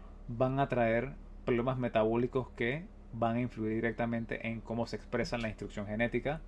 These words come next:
Y un dato importante que menciona, eh, Kate Shanahan de nuevo en su libro Deep Nutrition es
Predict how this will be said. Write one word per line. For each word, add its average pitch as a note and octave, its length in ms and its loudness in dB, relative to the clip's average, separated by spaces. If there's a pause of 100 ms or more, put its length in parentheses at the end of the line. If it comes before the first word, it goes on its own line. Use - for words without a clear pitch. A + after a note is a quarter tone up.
(1120)
Y E3+ 300 0
un C#3+ 180 0
dato C#3+ 180 4
importante C3 680 0
que C3+ 420 0 (260)
menciona, B2 760 0 (680)
eh, F#2 300 -10 (880)
Kate A#2+ 180 2
Shanahan B2 480 -2
de G#2+ 80 -2
nuevo A2+ 300 0
en A#2+ 60 0
su A2+ 120 -6
libro A2+ 200 2
Deep B2 120 2
Nutrition C#3+ 520 -2
es A#2+ 380 0